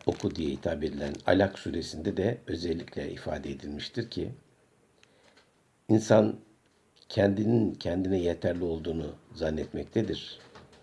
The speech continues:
Ve dolayısıyla da bu yeterlilik düşüncesiyle de zaman zaman azar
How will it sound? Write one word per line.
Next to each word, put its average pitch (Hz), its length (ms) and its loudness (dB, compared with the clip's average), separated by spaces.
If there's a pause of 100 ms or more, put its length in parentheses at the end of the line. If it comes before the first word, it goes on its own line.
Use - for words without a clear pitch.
(680)
Ve 95 140 4
dolayısıyla 113 600 8
da 85 180 2 (1200)
bu 120 360 4
yeterlilik 98 600 2
düşüncesiyle 101 720 -2
de 101 240 2
zaman 101 400 2
zaman 82 400 -2
azar 87 640 4